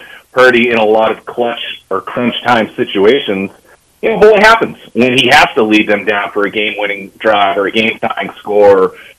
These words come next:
anything like that. I mean, that's, that's certainly something that I've heard a lot of from various teams around the league because, you know, there's a lot of talk about the Niners and what their potential could be, uh, but what will Brock Purdy do to help them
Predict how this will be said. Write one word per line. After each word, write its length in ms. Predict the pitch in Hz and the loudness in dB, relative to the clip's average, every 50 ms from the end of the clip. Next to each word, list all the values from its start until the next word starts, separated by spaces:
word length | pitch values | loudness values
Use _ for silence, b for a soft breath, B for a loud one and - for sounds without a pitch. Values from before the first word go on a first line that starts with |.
| _ - | _ -8
anything 340 | 101 107 107 98 104 104 101 | -4 -4 -4 -2 -4 -4 -4
like 180 | 101 95 - | -4 -4 -2
that. 200 | 110 104 101 101 | 0 0 2 2
I 60 | 104 | 2
mean, 120 | 101 107 110 | 2 2 0
that's, 300 | 113 123 120 - - _ - | 0 -2 -4 -10 -14 _ -4
that's 260 | 117 143 156 - - | -2 -2 -2 -4 -4
certainly 380 | - 170 185 160 151 151 143 - | -4 -2 -2 0 0 0 0 0
something 300 | 147 143 135 - 127 123 | 0 -2 0 0 -2 0
that 120 | 120 123 123 | 0 0 0
I've 220 | 120 120 - - | 0 -2 -4 -4
heard 280 | - - 127 127 127 120 | -2 0 2 2 2 2
a 40 | |
lot 360 | 107 104 107 117 117 127 135 123 | 2 2 4 4 4 2 2 0
of 220 | 104 98 95 - - _ _ _ _ _ _ _ _ | 0 -2 -4 -6 -12 _ _ _ _ _ _ _ _
from 260 | - 113 107 104 101 101 | -4 -4 -4 -4 -4 -6
various 480 | - 98 113 113 110 107 107 98 - - | -8 -2 0 2 2 2 0 -2 -4 -6
teams 220 | 120 113 107 98 107 | -6 -6 -6 -4 -4
around 140 | 110 107 | -4 -4
the 60 | 101 107 | -2 0
league 200 | 123 143 135 110 | 0 0 0 -2
because, 320 | 113 - - 120 113 - - - - _ _ _ - | -4 -4 -2 -4 -4 -4 -6 -16 -20 _ _ _ -8
you 80 | 120 | -4
know, 100 | 113 107 | -4 -2
there's 160 | 101 117 123 123 | 0 0 2 2
a 40 | |
lot 240 | 123 117 139 151 156 | 2 2 2 0 -2
of 60 | - | -2
talk 220 | - 165 165 156 - | 0 2 2 2 2
about 140 | 135 123 - | -2 -4 -2
the 80 | 120 | 0
Niners 380 | 117 120 117 120 113 113 107 - | 2 2 2 2 2 0 -2 -4
and 120 | 107 107 | -2 -2
what 120 | 113 113 - | -2 0 0
their 140 | 120 107 | 0 -2
potential 600 | - - - - 120 120 - - 113 107 98 90 - _ _ _ _ | -2 -4 -6 -4 -4 -4 -2 -2 -2 -2 -2 -2 -6 _ _ _ _
could 240 | - - 127 107 90 | -2 0 0 0 2
be, 400 | 107 127 135 123 110 104 92 b b b b b b b - | 2 2 2 2 2 -2 -6 b b b b b b b -8
uh, 160 | 98 101 101 | -4 -4 -2
but 160 | 104 104 95 | 0 0 0
what 280 | 95 110 117 110 - - | 2 0 0 0 0 0
will 200 | 113 110 107 101 | 2 4 4 2
Brock 400 | - - 113 110 110 110 - - | 2 2 2 4 4 4 2 -2
Purdy 300 | 120 110 107 107 104 92 | -8 -6 -4 -4 -4 -4
do 240 | 104 104 104 107 101 | -2 0 0 0 0
to 240 | - - 113 104 | -2 -2 -2 -2
help 320 | 92 - 113 117 117 - - | 0 0 0 0 0 -2 -4
them 400 | 104 107 107 104 107 110 107 | -2 0 2 2 2 0 -4